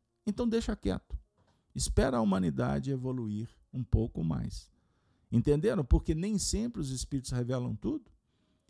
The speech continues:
Leiam o livro dos espíritos. Por isso é que a espiritualidade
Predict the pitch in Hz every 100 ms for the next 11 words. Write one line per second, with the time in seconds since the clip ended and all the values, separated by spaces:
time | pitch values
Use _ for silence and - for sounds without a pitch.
0 | _ _ _ - 117 202 302 247 143 127
1 | 147 123 117 104 104 - - 101 95 -
2 | - - _ _ _ _ - - 160 208
3 | 285 277 - 226 208 - 165 165 151 139
4 | 123 120 104 101